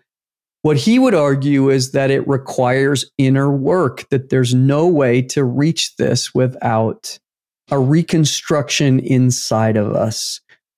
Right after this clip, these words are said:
That this identity project that we have been talking about with Moses,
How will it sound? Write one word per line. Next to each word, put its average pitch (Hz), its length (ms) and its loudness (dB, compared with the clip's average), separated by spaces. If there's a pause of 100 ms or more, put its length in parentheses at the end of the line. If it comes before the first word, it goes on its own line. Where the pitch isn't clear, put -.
(500)
That 139 280 -4
this 170 360 -2
identity 165 720 0
project 120 800 -2
that - 200 -4
we 139 120 2
have 147 120 0
been 135 180 0
talking 135 500 -2
about 127 300 0
with 123 180 -2
Moses, 127 760 -4